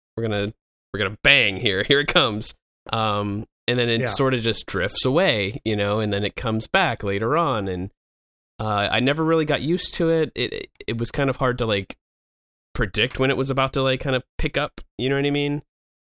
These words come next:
Speaker 1: Um, but I didn't really feel like it was ever, you know, boring or anything. I, I, I kinda grew to, to like it. Like, I, I felt like it sort of helped define the sound in a lot of ways, you know?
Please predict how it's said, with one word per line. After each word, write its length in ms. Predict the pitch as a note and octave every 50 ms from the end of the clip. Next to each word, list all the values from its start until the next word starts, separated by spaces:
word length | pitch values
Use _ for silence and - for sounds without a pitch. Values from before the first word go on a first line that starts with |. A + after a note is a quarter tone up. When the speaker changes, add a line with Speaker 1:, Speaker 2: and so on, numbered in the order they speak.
| - -
Speaker 1:
Um, 560 | A2 A2+ G#2+ G2+ G2+ G2 G2 G2 F#2+ F#2+ G2+ - - _ _ _ _ -
but 80 | C3
I 80 | D#3 F#3
didn't 200 | A3+ B3 A#3 A3+
really 200 | A3+ G#3+ G#3 G3
feel 240 | - - - E3+ E3+
like 180 | D#3+ D3 - D3
it 100 | - -
was 400 | A#2+ A#2 A2+ A2 G#2 G#2 G2 - - - - _ _ _ _ _ -
ever, 500 | B2+ A#2+ A#2 A2+ A2 G#2 G2+ G2 G2 F#2 - _ _ _ _ - - _ -
you 80 | B2
know, 140 | G#2+ G2 G2+
boring 400 | - G#2+ A2 A2+ A2 A2 G#2 F#2
or 80 | F2+ F2+
anything. 380 | F2 F2+ F2+ E2+ - G2+ G2 G2
I, 160 | G2 G2 - -
I, 200 | F#2+ G2+ G#2 - -
I 80 | G#2+
kinda 260 | G#2+ - - D3+ C#3+ A#2+
grew 420 | A2 - G#2+ A2 A2 G#2+ G#2 G#2
to, 460 | - - - G2 F#2 F2 E2+ E2+ F2+ - _ _ _ _ _ _ _ _ _ _ - -
to 100 | - F2+
like 300 | F#2+ G#2+ G2+ G2+ - D#2+
it. 100 | E2+ -
Like, 120 | - -
I, 160 | G#2+ A2 D2+ A2+
I 40 |
felt 200 | A2+ - D3+ C#3
like 140 | B2+ A#2 -
it 100 | A#2 - -
sort 220 | - A#2+ G#2+ G2
of 120 | F#2+ F#2
helped 340 | - - A2 G2 - - F#2 - -
define 760 | G2 - - - G#2 G2 G2+ G2+ F#2 F2+ E2 E2+ F2 F2 - _ _ _ _ _ _ _ _ _ -
the 60 | -
sound 500 | - - G2 F2 E2 D#2+ - - - E2+
in 60 | F2
a 80 | E2+ E2+
lot 180 | E2 F2 -
of 60 | E2
ways, 280 | E2 - - - - - - -
you 60 | G2 F2
know? 180 | F2 F2+ F#2